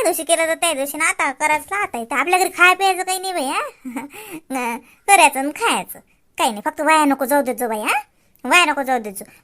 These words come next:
बरोबर हिशोबा, हिशोबानं करा, हा? उसं काय बाई, कमी राहिलं तर चालते, जास्त झालं तर, अं, दुसऱ्या दिवशी खाव, हा? वाया नाही जाऊ द्या, फ्रीज आहे आपल्या घरी, फ्रीजात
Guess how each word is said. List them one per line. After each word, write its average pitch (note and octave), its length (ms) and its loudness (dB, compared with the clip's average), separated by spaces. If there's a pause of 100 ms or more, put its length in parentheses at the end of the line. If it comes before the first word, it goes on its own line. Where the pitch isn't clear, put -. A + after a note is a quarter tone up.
बरोबर A4 280 4
हिशोबा, C#4+ 280 0
हिशोबानं C#4 460 -2
करा, B3+ 200 0 (360)
हा? A4+ 100 4 (280)
उसं C#4+ 240 -2
काय D4 140 -8
बाई, - 160 -8 (520)
कमी C4 220 -2
राहिलं A#3+ 220 -4
तर A#3 100 -14
चालते, B3 260 -8 (440)
जास्त B3 220 -6
झालं B3 240 -4
तर, B3 240 0 (400)
अं, - 380 -12 (160)
दुसऱ्या C#4+ 300 2
दिवशी - 260 -4
खाव, C#4 160 -6 (460)
हा? D#4 100 2 (560)
वाया D4+ 220 4
नाही C#4 180 0
जाऊ C#4 160 -2
द्या, A#3 160 -6 (140)
फ्रीज A4+ 280 2
आहे E4+ 120 4
आपल्या C#4+ 220 0
घरी, C#4+ 160 -2
फ्रीजात G4 340 -2